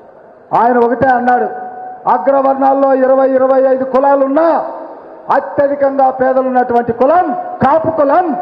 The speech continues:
కాపు కులానికి సగం ఇచ్చి తీరాలని" చెప్పినటువంటి మహానుభావుడు చంద్రన్న. ఆ రోజు కొంతమంది అధికారులు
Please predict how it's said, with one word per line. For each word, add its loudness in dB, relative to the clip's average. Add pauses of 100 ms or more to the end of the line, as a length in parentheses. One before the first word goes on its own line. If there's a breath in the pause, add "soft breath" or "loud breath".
(240)
కాపు 2
కులానికి 0
సగం 0
ఇచ్చి 0
తీరాలని" 2 (760)
చెప్పినటువంటి 0
మహానుభావుడు 2
చంద్రన్న. 0 (1300)
ఆ 4
రోజు 2
కొంతమంది 0
అధికారులు 2